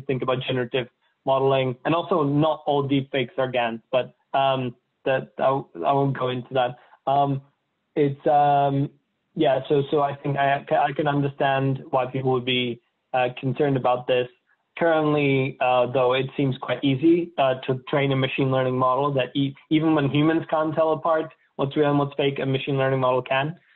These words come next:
So, so far that seems to be a, a potential way to solve it. And then, um, there is, um, yeah, I, I, I guess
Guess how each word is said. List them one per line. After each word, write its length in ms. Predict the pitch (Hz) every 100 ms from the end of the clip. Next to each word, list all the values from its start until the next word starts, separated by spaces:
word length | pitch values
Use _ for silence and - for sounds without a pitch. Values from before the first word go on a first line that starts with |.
| _ _
So, 120 | 135
so 140 | 156 143
far 160 | 147
that 180 | 135 123 -
seems 200 | 131 123 _
to 380 | 135 123 120 120 - _ 165 147
be 320 | 131 127 127
a, 360 | 131 131 135
a 140 | 131 147
potential 400 | 143 135 123 127
way 100 | 123
to 60 | - -
solve 200 | 127 170
it. 180 | 190 - _ _ _ _ _ 151
And 140 | 143
then, 420 | 139 139 135 139 -
um, 600 | 135 135 135 131 127 127 - _ _ _ _ _ -
there 380 | 127 135 131 127
is, 100 | 117
um, 560 | 127 127 123 123 127 143 -
yeah, 320 | 143 143 143 - 143
I, 60 |
I, 240 | 143 147 147
I 80 | 143
guess 240 | 139 147